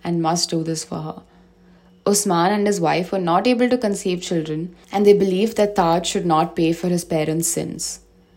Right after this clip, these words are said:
When Usman finally met Shabnam, she had her face covered with a veil. He later says that he instantly knew something had changed. "Chidchidi si, baat nahi suna. Ye Shabnam alag thi."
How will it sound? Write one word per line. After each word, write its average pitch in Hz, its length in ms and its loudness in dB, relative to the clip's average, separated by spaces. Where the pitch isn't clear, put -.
When 190 160 0
Usman 175 500 0
finally 170 400 0
met 175 220 0
Shabnam, 160 600 -2
she - 200 -2
had 180 260 2
her 190 80 4
face 190 360 -2
covered 160 360 -2
with 165 180 -6
a 165 100 -2
veil. - 280 -10
He 202 200 -4
later 180 360 6
says 190 540 0
that 185 140 -2
he 202 140 2
instantly 226 480 0
knew 190 180 0
something 175 420 -2
had 170 220 -4
changed. - 400 -8
"Chidchidi 226 560 0
si, 185 180 -4
baat 170 300 2
nahi 185 200 0
suna. - 360 -8
Ye 190 180 0
Shabnam 180 420 0
alag 170 360 -2
thi." - 160 -8